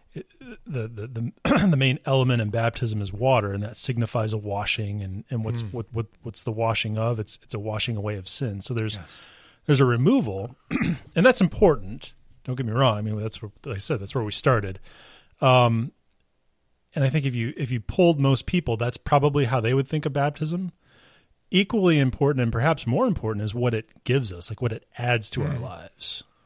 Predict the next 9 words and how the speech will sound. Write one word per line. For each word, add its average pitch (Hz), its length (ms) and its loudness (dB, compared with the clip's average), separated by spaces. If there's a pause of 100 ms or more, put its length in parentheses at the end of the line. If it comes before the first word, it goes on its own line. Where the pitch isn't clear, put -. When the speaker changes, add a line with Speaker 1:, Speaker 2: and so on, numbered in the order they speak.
(200)
Speaker 2:
Mm. 120 280 -6 (200)
Speaker 1:
Um, 101 540 0 (280)
you 120 80 -4
know, 107 40 -2
Saint 123 300 -2
Paul 117 220 0
talks 120 320 -2
about 110 220 -2
us 101 200 -2